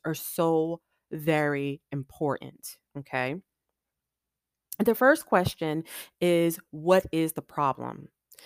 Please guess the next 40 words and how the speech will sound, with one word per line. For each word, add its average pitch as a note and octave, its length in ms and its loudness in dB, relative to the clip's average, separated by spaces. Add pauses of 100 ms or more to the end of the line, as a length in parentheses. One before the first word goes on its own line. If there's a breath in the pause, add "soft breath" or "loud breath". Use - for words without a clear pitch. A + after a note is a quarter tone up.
(240 loud breath)
If C#4+ 220 4
you E4+ 80 6
have D#4 240 2
a A3 80 2
clear A3 380 0
and A3 80 -2
concise F#3 480 0
understanding D#3+ 560 0
of C#3+ 80 -6
the C#3+ 100 -4
real G3+ 240 2
problem, C3 640 -4
it F#3+ 160 -4
will G3 120 -6
help B3+ 420 0
you B3 200 -4
analyze E3 640 -2 (280 loud breath)
if - 180 -6
you F#3+ 120 -2
are E3+ 80 4
addressing E3 520 -2
the E3 120 -2
correct D#3 520 -4 (140)
issue C#3+ 500 -4
or C#3 240 -4
issues. - 840 -8 (1040 loud breath)
So A#3+ 180 4
it's G#3 160 2
not C4+ 180 6
enough B3+ 280 2
just A3 180 0
to G3 80 -4
say F#3 240 2
this D#3+ 140 -2
person's D#3 500 -2
not D3 180 -2
up - 160 -4
to D3 60 -12
standard. E3+ 480 -2
Specifically, F#3 1120 -2